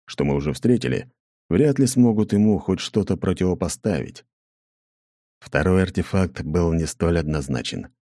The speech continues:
Его мы извлекли из блока управления, и тот наделял выбранный объект искусственным интеллектом, который, судя по описанию, давал широкие возможности для механизма, куда он был встроен.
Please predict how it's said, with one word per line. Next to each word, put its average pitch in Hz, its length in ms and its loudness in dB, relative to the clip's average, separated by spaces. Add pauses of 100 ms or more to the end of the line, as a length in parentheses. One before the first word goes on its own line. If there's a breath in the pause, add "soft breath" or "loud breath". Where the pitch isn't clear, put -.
(320)
Его 127 360 2
мы 123 200 6
извлекли 104 500 2
из 90 120 0
блока 90 340 0
управления, 85 840 0 (480)
и 69 120 0
тот 78 300 -2
наделял 107 560 2
выбранный 85 480 0
объект 85 440 -2
искусственным 80 680 -2
интеллектом, 80 720 -2 (360)
который, 67 300 -2
судя - 260 -4
по 60 100 -6
описанию, 76 560 -2 (400)
давал 107 360 2
широкие 95 580 0
возможности 82 600 -2
для 80 180 -2
механизма, 85 640 -2 (300)
куда 73 220 0
он 69 140 -2
был 69 140 -4
встроен. - 500 -4